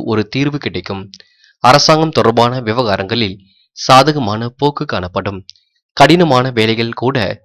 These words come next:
சுலபமாக இன்று நடந்து முடியும். வரவும் செலவும் இன்று சமமாக இருக்கும். கலைத்துறையை சார்ந்தவர்களுக்கு வெளிநாட்டு தொடர்புடைய விஷயங்கள்ல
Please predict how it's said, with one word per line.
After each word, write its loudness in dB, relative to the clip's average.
சுலபமாக 2
இன்று -6
நடந்து -4
முடியும். -8
வரவும் 2
செலவும் -2
இன்று -4
சமமாக -2
இருக்கும். -8
கலைத்துறையை 2
சார்ந்தவர்களுக்கு -4
வெளிநாட்டு 4
தொடர்புடைய 0
விஷயங்கள்ல -4